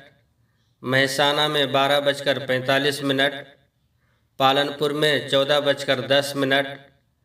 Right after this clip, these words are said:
आबू रोड में पन्द्रह बजकर पन्द्रह मिनट, अजमेर में बीस बजकर पैंतालीस मिनट, जयपुर में तेईस बजकर ज़ीरो मिनट, दिल्ली में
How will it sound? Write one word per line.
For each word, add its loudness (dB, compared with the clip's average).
आबू 0
रोड 0
में 0
पन्द्रह 2
बजकर 0
पन्द्रह 2
मिनट, -2
अजमेर 0
में -2
बीस -2
बजकर 0
पैंतालीस 0
मिनट, 0
जयपुर 0
में -2
तेईस 2
बजकर 0
ज़ीरो 2
मिनट, 0
दिल्ली 2
में -2